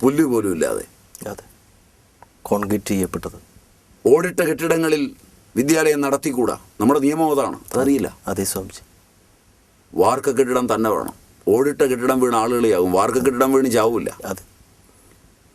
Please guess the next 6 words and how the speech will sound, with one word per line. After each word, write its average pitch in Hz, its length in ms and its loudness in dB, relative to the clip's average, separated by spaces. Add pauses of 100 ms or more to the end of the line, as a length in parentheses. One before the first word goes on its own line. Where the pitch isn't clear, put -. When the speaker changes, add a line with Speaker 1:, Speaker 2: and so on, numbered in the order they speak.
(100)
Speaker 1:
തൃശ്ശൂർ 143 280 0
വാർക്ക 143 300 2
കെട്ടിടം 165 360 0
വീണാണ് 165 280 0
ചത്തത്. 135 420 -4 (2000)
പക്ഷെ 107 200 0